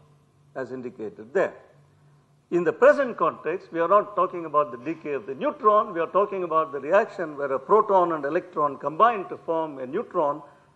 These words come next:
but nevertheless in this process also this mysterious particle neutrino appears. These particles, neutrinos, are thought to be massless particles. They travel with the speed of light.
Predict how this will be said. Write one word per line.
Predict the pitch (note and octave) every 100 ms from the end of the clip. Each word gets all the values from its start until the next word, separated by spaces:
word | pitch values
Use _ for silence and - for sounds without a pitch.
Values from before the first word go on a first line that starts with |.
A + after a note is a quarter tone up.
| _
but | - C3
nevertheless | D#3 F3 E3+ D#3 D3
in | D3
this | D3 D#3
process | - D3 B2+ B2+
also | G3+ A3 F3+ D3+ C#3 - _ _ -
this | D3 C#3 -
mysterious | - - G#3 F#3 C#3+ A#2
particle | D3+ C#3 B2+ - A#2+
neutrino | A2+ A#2+ C#3+ C3 A#2 A2+
appears. | - C#3+ F#2 F#2+
These | G#3 A#3
particles, | - A3 G#3 - G3
neutrinos, | D#3+ F3+ C4 C4+ A3+ G#3 - _ _ _ _ -
are | E3 D#3+
thought | F3+ F#3
to | F3
be | D3+ D#3 D3+ - _
massless | A#2 A#2 G3 - F3+ D#3+ -
particles. | C#3+ B2 A#2 G3+ A#3 - - _ _ _
They | B2+
travel | B2+ D3 D3+ D3
with | B2
the | A2+
speed | A2+ G3+ F#3
of | D3 B2+
light. | C3+ G3+ A#3